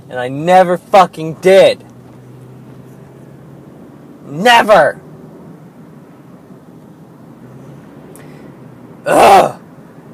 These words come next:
And I need my daughter to experience that goddamn pain of loss,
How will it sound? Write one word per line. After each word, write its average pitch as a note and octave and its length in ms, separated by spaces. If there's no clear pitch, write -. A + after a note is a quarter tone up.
And - 60
I C3+ 180
need A3+ 280
my A3 160
daughter G#3+ 400
to F3+ 120
experience G#3+ 640
that F3 240
goddamn F#3+ 460
pain A3 760
of D#3 120
loss, F3 920